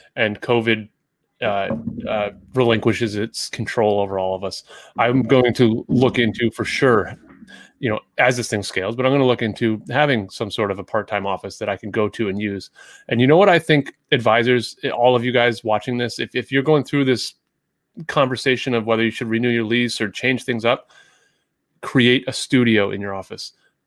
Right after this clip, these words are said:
Take that extra space and make that a content studio, please, because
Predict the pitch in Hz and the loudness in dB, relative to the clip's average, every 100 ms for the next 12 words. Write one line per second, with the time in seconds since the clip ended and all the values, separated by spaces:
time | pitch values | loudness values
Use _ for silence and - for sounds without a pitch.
0 | - - 127 127 147 143 135 127 - 127 | -10 0 0 2 0 2 0 -2 -4 -6
1 | - 113 104 - 113 107 107 - 110 107 | 0 0 0 -6 -8 -4 -4 -2 -2 -2
2 | - _ - 107 - 117 101 113 - - | -4 _ -14 -12 -4 -4 -2 -4 -4 -8
3 | 120 104 98 95 - - 120 104 92 113 | -6 -4 -4 -8 -10 -2 0 0 -6 -10
4 | - 107 101 | -6 -8 -8